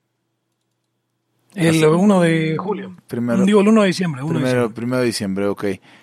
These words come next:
Speaker 2: Aquí tengo una información de que también Isaac Asimov murió de sida. ¿Sabían es-, ustedes
Speaker 1: ¿En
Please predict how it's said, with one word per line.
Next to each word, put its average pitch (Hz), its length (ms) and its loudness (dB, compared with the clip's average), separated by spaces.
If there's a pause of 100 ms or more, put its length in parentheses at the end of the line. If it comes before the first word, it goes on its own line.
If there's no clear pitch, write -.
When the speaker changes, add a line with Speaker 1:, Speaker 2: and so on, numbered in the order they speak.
Speaker 2:
Aquí 101 240 -6
tengo 127 380 2
una 113 220 -2
información 107 760 -4
de 101 220 -6
que 95 280 -4
también 117 320 -2
Isaac 135 360 0
Asimov 117 400 0
murió 110 280 2
de 98 80 0
sida. 110 320 -6 (320)
¿Sabían 107 420 0
es-, 147 200 -4
ustedes 123 260 0
Speaker 1:
¿En 107 40 2